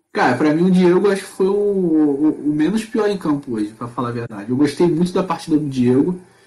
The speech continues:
Não entendo a galera xingando ele, falando mal. Pra mim ele errou um lance,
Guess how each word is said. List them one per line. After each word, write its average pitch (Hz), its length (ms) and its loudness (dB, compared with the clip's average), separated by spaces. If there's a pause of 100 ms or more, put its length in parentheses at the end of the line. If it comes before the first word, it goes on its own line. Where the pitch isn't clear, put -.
(120)
Não 147 220 4
entendo 165 680 0
a 143 80 -2
galera 139 420 2
xingando 135 560 -2
ele, 139 320 2
falando 127 400 -4
mal. 120 380 -6 (280)
Pra 151 160 0
mim 165 100 2
ele 185 80 4
errou 175 220 4
um 214 220 4
lance, 220 480 0